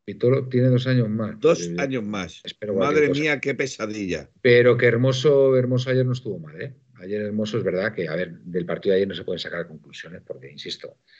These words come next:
Speaker 1: era un rival que no se, ni siquiera se acercó a portería, ¿vale?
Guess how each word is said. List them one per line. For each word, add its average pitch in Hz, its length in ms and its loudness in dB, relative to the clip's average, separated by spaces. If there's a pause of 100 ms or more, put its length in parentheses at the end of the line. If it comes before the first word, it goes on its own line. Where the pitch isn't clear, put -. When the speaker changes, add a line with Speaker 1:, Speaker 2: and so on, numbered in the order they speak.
(260)
Speaker 1:
era 92 160 -2
un 90 80 -2
rival 98 500 0 (220)
que 95 140 -4
no 104 120 -2
se, 101 380 0
ni 113 140 -2
siquiera 104 360 -2
se 92 140 -8
acercó 90 460 -6
a 85 40 -8
portería, 87 540 -12
¿vale? 85 300 -16